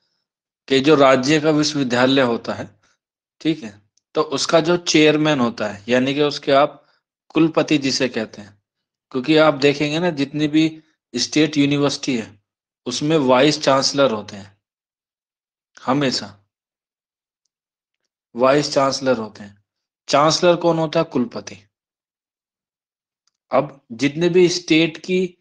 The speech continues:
यूनिवर्सिटी होंगी, जो सरकारी होंगी, उनका जो कुलपति होगा वो कौन होगा?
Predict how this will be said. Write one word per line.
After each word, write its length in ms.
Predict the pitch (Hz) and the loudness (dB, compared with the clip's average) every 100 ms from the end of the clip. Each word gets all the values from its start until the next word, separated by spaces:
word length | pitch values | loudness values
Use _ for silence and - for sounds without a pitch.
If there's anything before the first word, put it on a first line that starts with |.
| _ _ 113 | _ _ -2
यूनिवर्सिटी 680 | 127 156 160 156 - 170 | 0 2 0 -2 0 0
होंगी, 440 | 135 143 135 101 - _ _ _ _ _ | 2 0 -2 -4 -12 _ _ _ _ _
जो 180 | 113 160 | -2 -2
सरकारी 600 | 156 143 139 143 147 156 | 2 0 2 4 4 4
होंगी, 340 | 131 123 107 98 _ _ _ _ _ - | 2 -2 -6 -12 _ _ _ _ _ -8
उनका 280 | 139 151 170 | -8 0 0
जो 140 | 170 | 0
कुलपति 500 | 170 156 151 151 160 | 0 -2 0 -2 0
होगा 300 | 139 120 127 160 - _ _ _ - | 0 2 0 0 -6 _ _ _ -2
वो 180 | 143 156 | 0 0
कौन 220 | 160 156 | -2 0
होगा? 320 | 156 160 | 0 2